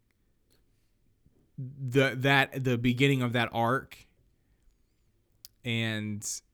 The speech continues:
um, for whatever reason, I don't know why. Usually Julia will, will wake me up or, like, will, like, stop watching it. But she's like,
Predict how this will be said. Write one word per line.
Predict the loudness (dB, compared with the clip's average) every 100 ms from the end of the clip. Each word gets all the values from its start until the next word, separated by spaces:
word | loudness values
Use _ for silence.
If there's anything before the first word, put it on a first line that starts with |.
| _ _ _ -8
um, | -6 -6 -8 -10 -14 _ _ _
for | -8 -4
whatever | 0 2 4 4
reason, | 4 4 4 2 -2 -2
I | -4
don't | -4
know | -2
why. | -2 0 0
Usually | 2 2 2 2 2
Julia | 2 2 2
will, | 0 -2 -6
will | -6 -2
wake | -4 -4
me | -8 -6
up | -8 -10 -14
or, | -10 -8
like, | -6 -6 -8 -10
will, | -8
like, | -6 -8 -12 -20 _ _ _ _ _ -16
stop | -10 -2 -2 -2
watching | -4 -4 -6 -12
it. | -12 -14
But | -12 -8
she's | -8 -6 -6
like, | -6 -8 -14